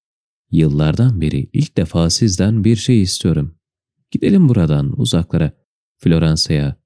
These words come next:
Roma'ya, nereye isterseniz. Hiç fark etmez benim için. Siz nasıl isterseniz öyle olsun. Sadece buradan uzaklaşalım. Rica ediyorum senden. Gidelim.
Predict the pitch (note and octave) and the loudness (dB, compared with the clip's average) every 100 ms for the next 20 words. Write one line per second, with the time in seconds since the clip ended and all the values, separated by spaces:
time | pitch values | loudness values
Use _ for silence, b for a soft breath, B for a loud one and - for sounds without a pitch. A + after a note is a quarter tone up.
0 | - E2+ D2+ D2 D2 _ _ - F2+ B2 | -2 -2 0 -2 -4 _ _ -4 0 2
1 | F2 D2 - D#2 D#2 - F#2+ - - - | 2 2 -2 -4 -4 -6 -8 -8 -10 -4
2 | C3 - F2 F#2+ A2+ C3+ D3 A#2 G2+ - | -4 0 -2 -2 -2 0 0 -2 -6 -6
3 | - _ _ _ _ _ _ _ - - | -12 _ _ _ _ _ _ _ -12 -2
4 | E3 - - A#2 - C#3+ D#2 - F2+ D#2+ | 0 0 0 2 2 2 0 0 -2 -2
5 | - D2+ G#2 - - B2 E2 D2+ D2 - | -2 -2 0 -2 0 0 2 0 -2 -4
6 | - - - _ - G2 E3+ E2 D#2 E2+ | -10 -10 -16 _ -4 0 2 2 -2 0
7 | C#3 D#3 F#2 D#3 D3 B2+ B2 B2+ - A2+ | 2 2 2 2 2 2 0 0 0 0
8 | E2 C#2+ E2 D#2+ F2 G2+ E2 D#2 D2 - | -2 0 2 2 2 2 2 0 -2 -4
9 | D2+ D2 C#2 - _ _ D#2 C#2+ C#2 | -4 -2 -6 -8 _ _ -2 -2 -4